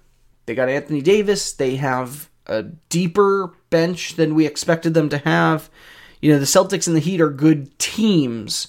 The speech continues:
but how will they do against two true superstars? I don't know. We'll find out. Uh, the other big news is we all know Mike D'Antoni is gonna be leaving,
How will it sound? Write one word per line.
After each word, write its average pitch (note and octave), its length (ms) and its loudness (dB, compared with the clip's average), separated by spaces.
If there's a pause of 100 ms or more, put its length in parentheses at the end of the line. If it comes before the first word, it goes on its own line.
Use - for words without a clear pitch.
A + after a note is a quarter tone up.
(400)
but D3+ 120 0
how F#3 120 4
will G3 100 0
they F#3 140 4
do D#3 220 6
against C#3 540 -4
two F3+ 240 -2
true D#3 440 2
superstars? B2 1080 -4 (580)
I D#3+ 80 0
don't E3 120 4
know. E3+ 220 0 (220)
We'll C#3+ 100 -6
find D3 340 -2
out. D3+ 240 -2 (480)
Uh, D3+ 140 4
the D#3+ 140 8
other B3+ 160 4
big G3+ 260 -2
news G#3+ 560 2
is D#3+ 340 8
we D3 120 4
all F3 100 6
know F3 220 6
Mike E3 240 4
D'Antoni E3+ 480 2
is D#3 80 0
gonna D3 140 0
be C#3 280 -4
leaving, F#3 800 -4